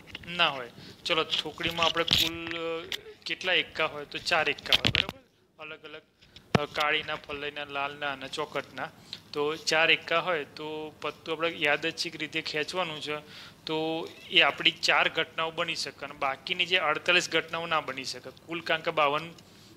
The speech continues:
પત્તા હોય છે એટલે કુલ પરિણામો કેટલા થશે? બાવન. તો આપ-, આપણા સાનુકૂળ પરિણામો કેટલા છે? ચાર.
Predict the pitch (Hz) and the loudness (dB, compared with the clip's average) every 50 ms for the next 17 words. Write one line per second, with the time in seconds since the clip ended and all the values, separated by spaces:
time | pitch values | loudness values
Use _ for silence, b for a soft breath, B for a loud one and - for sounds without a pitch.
0 | - - - 151 147 - - 165 165 170 165 156 151 156 139 143 139 - - 165 | -20 -10 -6 -6 -6 -2 0 2 2 4 2 2 0 -2 -6 -6 -8 -8 -8 -8
1 | 156 - 160 156 156 160 160 160 160 - 214 233 165 - 156 - - 165 156 151 | -4 -2 0 0 0 0 -2 -4 -6 -6 -6 -6 -6 -6 -6 -6 -6 -2 0 2
2 | 151 139 139 139 135 123 - B B B B B B - 147 151 147 - 180 180 | 2 2 2 0 -4 -6 -10 B B B B B B -10 -8 -8 -8 -8 -4 -2
3 | 151 139 - 170 180 180 - 185 175 175 170 175 170 - 185 175 170 - 175 175 | -2 0 2 2 2 2 2 2 2 2 0 -2 -4 -6 -6 -6 -2 0 0 0
4 | 170 170 175 175 175 - 214 220 208 185 - - 160 160 170 185 - - - - | 0 0 -2 -2 -2 -2 4 4 4 4 4 2 0 -2 -2 -4 -6 -14 -8 -2
5 | - - 190 175 143 127 | 2 4 6 6 6 4